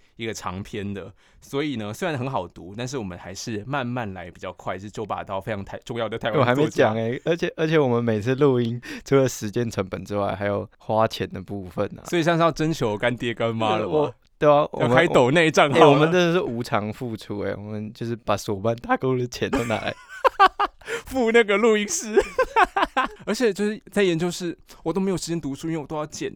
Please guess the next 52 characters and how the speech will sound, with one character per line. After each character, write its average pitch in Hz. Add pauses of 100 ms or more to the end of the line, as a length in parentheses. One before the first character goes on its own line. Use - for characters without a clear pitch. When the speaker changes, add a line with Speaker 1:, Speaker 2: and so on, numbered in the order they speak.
Speaker 1:
音 143
档。 - (120)
你 170
说 196
我 202
们 160
没 196
有 202
钱， 160
这 170
样 180
怎 147
么 123 (120)
还 156
有 165
办 165
法 151
继 151
续 147
做 -
下 165
去？ -
所 170
以 185
请 175
大 175
家 180
同 175
情 175
同 165
情， 165
可 208
怜 -
可 180
怜 139
我 160
们。 165 (280)
<laughs> -
这 285
么 220 (120)
快 247
就 214
开 226
始 185
跟， 214 (220)
<laughs> -
跟 190
大 208
家 -
要 190 (200)
钱 -
啊？ -